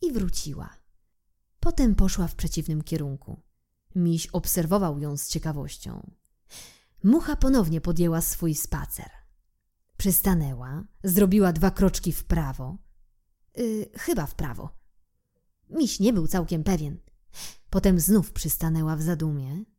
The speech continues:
"Wygląda na to, że ona też nie wie, która strona jest prawa,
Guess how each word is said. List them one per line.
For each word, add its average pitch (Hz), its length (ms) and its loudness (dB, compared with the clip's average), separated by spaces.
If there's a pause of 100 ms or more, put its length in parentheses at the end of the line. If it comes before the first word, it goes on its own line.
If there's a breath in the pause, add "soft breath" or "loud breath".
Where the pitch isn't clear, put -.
(1700)
"Wygląda 226 600 2
na 185 220 2
to, 160 280 -4 (840)
że 202 180 -2
ona 214 240 2
też - 380 4
nie 196 220 4
wie, 151 200 -4 (540)
która 190 300 4
strona 180 380 2
jest - 260 -4
prawa, 180 420 2